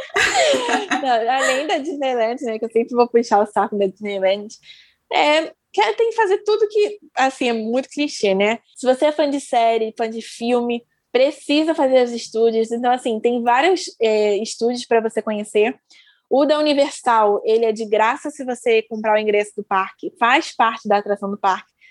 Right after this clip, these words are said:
Então, assim, já mata. É, tem da Warner, tem da Paramount,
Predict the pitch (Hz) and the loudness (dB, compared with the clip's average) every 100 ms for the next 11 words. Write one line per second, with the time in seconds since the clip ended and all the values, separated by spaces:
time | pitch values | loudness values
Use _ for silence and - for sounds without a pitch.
0 | _ - 214 220 208 220 233 220 285 370 | _ -2 -2 2 2 2 2 0 0 -4
1 | 370 _ _ _ _ - 214 208 208 247 | -10 _ _ _ _ -2 2 2 0 -2
2 | 262 240 220 233 208 - 214 220 226 226 | -2 0 -2 -2 -8 -8 -6 -2 0 0
3 | 220 214 208 | 0 0 -2